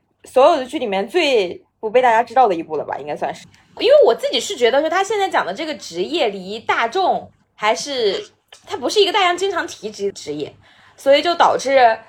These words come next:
大家好像对他的认知度啊和各方面可能感受不太够。但我觉得这里面他不管他整体的剧情设置也好啊，然后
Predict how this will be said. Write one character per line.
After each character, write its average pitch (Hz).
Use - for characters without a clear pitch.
大 254
家 262
好 233
像 214
对 285
他 262
的 262
认 277
知 254
度 294
啊 208
和 208
各 277
方 247
面 254
可 190
能 175
感 190
受 -
不 -
太 226
够。 240
但 370
我 269
觉 196
得 220
这 320
里 220
面 208
他 -
不 349
管 226
他 254
整 208
体 240
的 160
剧 294
情 226
设 339
置 214
也 185
好 185
啊， 151
然 175
后 233